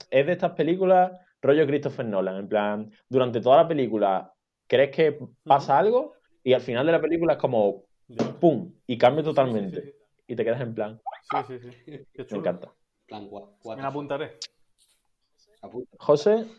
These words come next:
Speaker 3: Ya, a ver, mi película favorita es súper fácil porque soy un puto enamorado de Tolkien. O sea, pero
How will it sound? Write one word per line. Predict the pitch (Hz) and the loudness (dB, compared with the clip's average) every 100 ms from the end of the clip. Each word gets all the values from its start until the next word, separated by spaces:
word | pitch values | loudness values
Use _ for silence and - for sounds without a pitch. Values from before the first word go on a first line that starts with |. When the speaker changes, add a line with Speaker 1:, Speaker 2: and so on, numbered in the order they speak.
| _ | _
Speaker 3:
Ya, | - 147 | -2 0
a | 139 | 0
ver, | 110 | -2
mi | 123 | -8
película | 123 131 135 | -8 -6 -6
favorita | 123 127 123 | -4 -6 -8
es | - - | -10 -10
súper | 131 123 110 | -8 -10 -12
fácil | - - 131 139 - 113 120 | -14 -8 -6 -8 -12 -16 -16
porque | 101 - 110 101 98 - _ - - | -20 -18 -16 -14 -14 -16 _ -20 -20
soy | - 117 | -16 -12
un | 117 | -12
puto | 135 123 | -10 -10
enamorado | 120 113 113 | -10 -10 -10
de | 107 | -10
Tolkien. | 123 123 123 120 110 _ _ _ _ _ _ _ | -10 -12 -12 -16 -18 _ _ _ _ _ _ _
O | 120 | -14
sea, | 117 - - | -12 -12 -14
pero | 127 120 117 117 | -12 -8 -8 -12